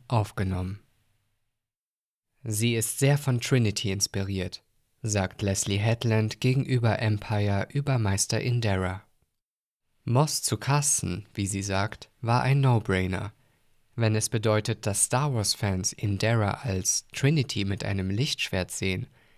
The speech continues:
ist das der beabsichtigte Effekt. „Ich persönlich wollte jemanden sehen,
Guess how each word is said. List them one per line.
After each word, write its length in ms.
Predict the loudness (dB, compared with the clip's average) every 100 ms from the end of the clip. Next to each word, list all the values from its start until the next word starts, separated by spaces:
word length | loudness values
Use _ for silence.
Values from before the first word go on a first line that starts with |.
| _ _
ist 340 | -6 -6 -4 -2
das 320 | -2 -2 -4
der 120 | -2
beabsichtigte 920 | 0 0 0 -2 -4 -4 -4 -4 -4
Effekt. 580 | -4 -4 -6 -8 -14 -18 _ _ _ _ _ _ _ _ _ _
„Ich 260 | -2 -2 0
persönlich 680 | 0 2 2 2 2 0 2
wollte 260 | 2 2
jemanden 460 | 0 2 0 0 -2
sehen, 420 | 0 0 0 -4